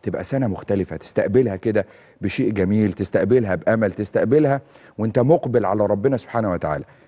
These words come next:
سيدنا النبي صلى الله عليه وسلم كان ليه منهج جميل إن يعلم الصحابة إزاي يتعلقوا بالحدث ده لثلاث حاجات. احنا عشان خاطر نطلع من الهجرة بثلاث حاجات مهمين جدًا. واحد، البناء الإيماني.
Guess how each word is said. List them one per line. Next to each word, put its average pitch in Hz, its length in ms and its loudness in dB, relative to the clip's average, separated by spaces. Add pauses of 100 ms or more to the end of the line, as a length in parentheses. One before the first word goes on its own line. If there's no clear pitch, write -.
سيدنا 180 280 2
النبي 214 220 2
صلى 131 260 4
الله 135 220 4
عليه 107 180 2
وسلم 135 500 0 (420)
كان 101 120 2
ليه 147 140 4
منهج 147 400 2
جميل 123 400 2
إن 104 140 2
يعلم 127 440 2
الصحابة 113 600 0
إزاي 107 300 2
يتعلقوا 110 580 0
بالحدث 98 460 -2
ده 82 200 -6 (460)
لثلاث 127 340 0
حاجات. 73 480 -12 (680)
احنا 98 200 -2
عشان 90 260 -2
خاطر 113 440 2
نطلع 104 360 0
من 95 160 -2
الهجرة 143 460 0 (400)
بثلاث 143 340 0
حاجات 120 340 -2
مهمين 101 360 -2
جدًا. 76 280 -2 (460)
واحد، 127 460 2 (380)
البناء 104 580 0
الإيماني. 92 640 0